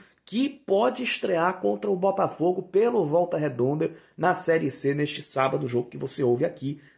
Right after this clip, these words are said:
na Band News F M Manaíra e vê também na T V Manaíra a partir das quinze para as cinco da tarde.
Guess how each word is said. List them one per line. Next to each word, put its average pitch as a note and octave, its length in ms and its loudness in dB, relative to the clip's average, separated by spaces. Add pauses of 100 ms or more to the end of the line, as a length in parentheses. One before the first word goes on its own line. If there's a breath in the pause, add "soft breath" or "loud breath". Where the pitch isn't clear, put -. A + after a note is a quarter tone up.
na D3 140 -2
Band C#3+ 160 2
News A#2+ 280 -2
F A#2+ 220 -2
M A#2+ 80 -4
Manaíra F3 500 -2
e C4 140 -2
vê E3 400 0 (140)
também C#3+ 340 0
na D#3+ 140 -4
T E3 160 -2
V B2+ 160 0
Manaíra C3 580 0 (100)
a D3+ 120 -4
partir D3+ 260 -4
das D3 220 -2
quinze B2+ 260 -8
para C3 160 -2
as B2+ 60 -2
cinco A2+ 260 -10
da B2 100 -2
tarde. - 380 -16